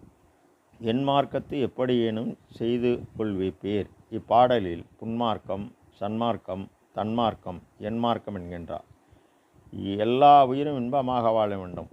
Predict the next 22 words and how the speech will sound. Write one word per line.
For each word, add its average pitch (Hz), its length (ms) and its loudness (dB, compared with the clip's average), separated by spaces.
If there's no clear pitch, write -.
உயிரில் 120 360 -2
முதல் 113 360 -4
துன்பமாகிய 107 680 -4
பசி 101 260 -8
நீக்குதல் 98 420 -6
வேண்டும். 87 280 -10
இதனை 104 280 -4
மட்டுமே 120 420 -6
இவர் 95 200 -4
செய்ததால் 92 580 -4
இவருக்கு 107 320 -4
அருட்பெருஞ்சுடரிவர் 98 920 -2
உலகினில் 151 380 2
உயிர்களுக்கு 135 500 2
வரும் 120 180 2
இடையூறலாம் 117 560 4
நீ 104 140 -4
விலக 104 380 -2
அடைந்து 107 360 -2
விளக்குக 110 460 -2
மகிழ்க 110 420 -2
என்ற 92 380 -4